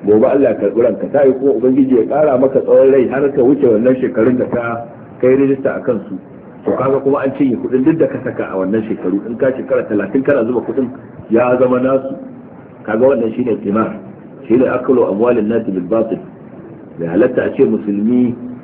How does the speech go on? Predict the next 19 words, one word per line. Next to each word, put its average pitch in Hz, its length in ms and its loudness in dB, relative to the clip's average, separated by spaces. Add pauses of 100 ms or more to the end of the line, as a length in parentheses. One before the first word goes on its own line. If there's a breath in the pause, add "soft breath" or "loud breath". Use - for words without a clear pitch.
(120)
wannan 123 400 2
ce 117 160 0
sana'arsa 101 420 -6
ba, 92 140 -4
kuma 123 280 2
musulmi 101 360 -2
ya 120 140 2
bada, 123 240 0 (180)
ya 120 180 0
bada 120 380 -2
kansa 110 320 -6
a 90 40 -6
yi 101 60 2
wannan. - 300 -2 (680 loud breath)
Amma 117 200 0
lokacin 151 440 0
da 139 160 -2
aka 139 200 -4
nemi 110 460 0